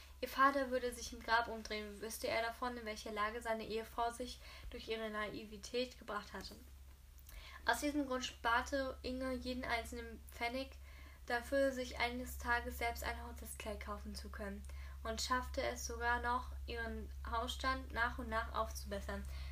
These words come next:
sei es durch Geschirrtücher oder Bettwäsche, die im Hotel aussortiert wurden, oder auch mal Teller und Schalen, die nur einen kleinen Sprung hatten,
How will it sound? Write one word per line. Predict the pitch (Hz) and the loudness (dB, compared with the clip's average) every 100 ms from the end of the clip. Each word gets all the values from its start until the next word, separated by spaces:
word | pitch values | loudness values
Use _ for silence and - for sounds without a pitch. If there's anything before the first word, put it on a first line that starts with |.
| - | -2
sei | 254 247 | 4 4
es | 269 - | 4 0
durch | 240 - | -2 -2
Geschirrtücher | - 254 254 285 277 262 | 0 0 0 0 0 0
oder | 240 240 | 0 0
Bettwäsche, | 240 220 - 202 214 | 0 0 -2 -4 -4
die | 196 214 | -4 -4
im | 214 | -4
Hotel | 220 220 240 226 | -4 -2 0 2
aussortiert | 240 214 - 202 - | 0 -2 -4 -4 0
wurden, | 202 196 - - - - | 0 0 0 0 0 2
oder | 254 262 269 247 | 4 8 8 8
auch | - | 6
mal | 247 240 240 | 6 6 4
Teller | - 247 247 226 | 4 4 4 2
und | - | 2
Schalen, | 240 233 208 202 - | 2 4 4 0 0
die | 220 214 208 - - | 2 2 2 0 0
nur | 233 | 2
einen | - 226 226 | 2 2 2
kleinen | - 240 240 | 2 4 4
Sprung | - 262 254 254 | 6 6 6 6
hatten, | 254 262 269 | 6 4 4